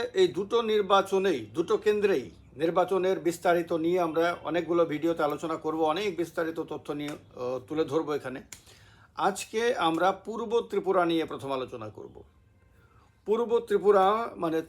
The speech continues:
ত্রিপুরা পূর্ব লোকসভা আসন। এই আসনটিতে, আহ, কি হতে পারে সেটা আলোচনা করার আগে প্রথমে বলে নেই যে দুই হাজার উনিশ সালে যখন লোকসভা নির্বাচন হয়েছিল তখন কিন্তু তিপ্রা মথা নামে কোনো দল ছিল না।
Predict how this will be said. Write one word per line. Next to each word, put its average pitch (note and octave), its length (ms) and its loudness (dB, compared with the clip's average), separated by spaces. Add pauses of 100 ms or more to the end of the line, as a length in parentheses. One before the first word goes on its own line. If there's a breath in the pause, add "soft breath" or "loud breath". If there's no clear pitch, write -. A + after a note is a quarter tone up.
ত্রিপুরা G#3 320 2
পূর্ব F#3 460 2 (300)
লোকসভা D#3+ 400 2
আসন। A2+ 380 -4 (960 soft breath)
এই A#3 140 6
আসনটিতে, F#3 1080 2 (320)
আহ, E3 460 0 (100)
কি A3 120 -6
হতে G3 260 2
পারে G3+ 240 0
সেটা G3 300 0
আলোচনা F#3+ 500 0
করার E3+ 280 2
আগে E3 180 2
প্রথমে F3 320 -6
বলে F#3 280 2
নেই C3 320 -2
যে C#3+ 240 -6
দুই E3 200 0
হাজার G3 220 2
উনিশ F#3+ 360 0
সালে A3 220 0
যখন F#3+ 360 -2 (480 soft breath)
লোকসভা F#3+ 460 2
নির্বাচন F3+ 540 0
হয়েছিল C#3 520 -4
তখন G3 400 -6
কিন্তু F#3+ 360 -4 (100)
তিপ্রা G3 380 2
মথা F3 320 0
নামে F3 240 0
কোনো D#3+ 260 0
দল D3 240 0
ছিল A#2+ 280 -8
না। G2+ 200 -14